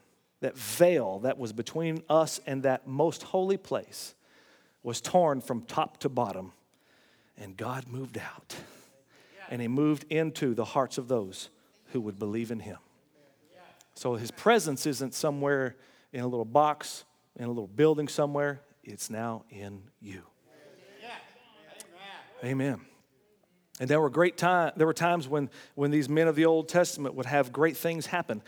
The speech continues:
like Samson, you know, taking the jawbone of a donkey and killing a thousand Philistines. The Bible said the Spirit of the Lord would come upon him, and, and they would do these great feats in battle and wonderful things. But the Holy Spirit would come, and then he would leave,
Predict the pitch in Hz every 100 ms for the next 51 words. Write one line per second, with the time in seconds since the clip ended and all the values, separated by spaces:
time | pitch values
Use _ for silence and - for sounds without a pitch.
0 | - - 143 - 175 180 165 131 120 131
1 | 135 165 160 139 131 151 165 160 160 143
2 | 151 165 156 127 117 - - - 196 185
3 | 156 135 170 175 170 165 185 180 151 147
4 | 127 143 165 151 165 139 - - 185 160
5 | 180 180 160 160 214 196 208 196 165 139
6 | - - - 151 170 160 175 175 139 120
7 | 127 214 220 - - 233 156 - - -
8 | - 151 143 180 190 170 143 139 160 233
9 | 214 202 - 226 156 - - - 180 180
10 | 170 202 185 - 220 - 156 139 - 190
11 | 214 262 285 _ _ _ _ - 127 127
12 | 113 123 131 156 131 95 -